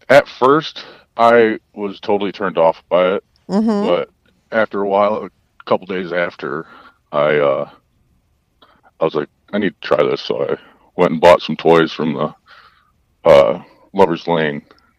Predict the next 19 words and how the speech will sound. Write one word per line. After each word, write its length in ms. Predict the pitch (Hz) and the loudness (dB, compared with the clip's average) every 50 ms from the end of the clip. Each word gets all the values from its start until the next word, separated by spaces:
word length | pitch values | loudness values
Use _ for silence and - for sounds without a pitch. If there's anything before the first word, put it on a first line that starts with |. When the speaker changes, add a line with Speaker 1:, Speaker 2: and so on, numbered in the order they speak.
| _ _ _ _ | _ _ _ _
Speaker 2:
Which 200 | - 165 170 175 170 | -4 -2 0 0 2
is 160 | 165 151 156 | 0 0 0
a 40 | 151 | -2
Speaker 1:
And 60 | 147 | -4
Speaker 2:
st-, 440 | 165 - - - 147 147 151 - - | -6 -10 -8 -6 -8 -8 -6 -2 -2
like 200 | 151 151 - 147 | -2 0 0 -2
a 80 | 143 | -4
store, 380 | - - - - - 147 139 - | -4 -6 -8 -4 -4 -2 -2 -2
a 60 | - | -6
sex 320 | 139 - 156 143 - - - | -4 -4 -4 -6 -6 -10 -10
toy 320 | - - 139 135 135 131 123 | -6 -2 -2 -2 -2 -4 -6
store 480 | - - - - - 147 135 175 131 | -10 -16 -18 -6 -4 -2 2 2 2
by 200 | 107 101 120 123 | 2 2 2 4
you, 100 | 131 - - | 4 4 4
Speaker 1:
Yeah. 100 | 131 135 | 4 2
Speaker 2:
I'm 100 | 131 135 | 0 -2
assuming, 380 | 143 - - 143 135 151 165 170 | -6 -6 -6 -6 -4 -4 -2 -2
right? 280 | 156 139 135 139 170 - | 0 2 2 0 0 -2
Okay. 460 | - 180 - 180 151 139 143 175 | -4 -4 -2 0 0 0 0 -2